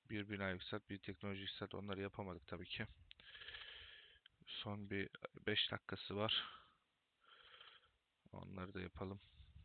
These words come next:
Buradan zaten bir şey kalmadı. Tamam, şu an bir sorun yok gibi. Arena saatini bekliyoruz.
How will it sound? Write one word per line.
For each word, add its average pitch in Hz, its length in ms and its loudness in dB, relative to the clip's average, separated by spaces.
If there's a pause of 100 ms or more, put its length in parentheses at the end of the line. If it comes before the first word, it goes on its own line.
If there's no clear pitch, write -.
(1400)
Buradan 98 360 0
zaten 90 340 -6
bir - 60 2
şey - 140 0
kalmadı. - 540 -6 (1120)
Tamam, 131 280 4
şu - 160 4
an 104 200 2
bir - 220 -4
sorun 104 220 2
yok 110 300 0
gibi. 101 260 -2 (400)
Arena 104 300 4
saatini 101 500 2
bekliyoruz. 90 600 -2